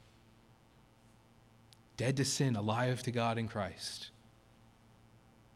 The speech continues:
And Jesus didn't die to give you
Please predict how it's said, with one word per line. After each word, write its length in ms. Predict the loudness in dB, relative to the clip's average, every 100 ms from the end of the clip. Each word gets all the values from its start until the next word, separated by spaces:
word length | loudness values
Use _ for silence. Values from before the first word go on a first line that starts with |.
| -20 -20 -20 -20 -20 -20 -20 -20 -12 0
And 120 | 6
Jesus 260 | 8 10
didn't 300 | 12 12 12
die 320 | 12 12 12 12
to 80 |
give 200 | 12 8
you 320 | 8 4 4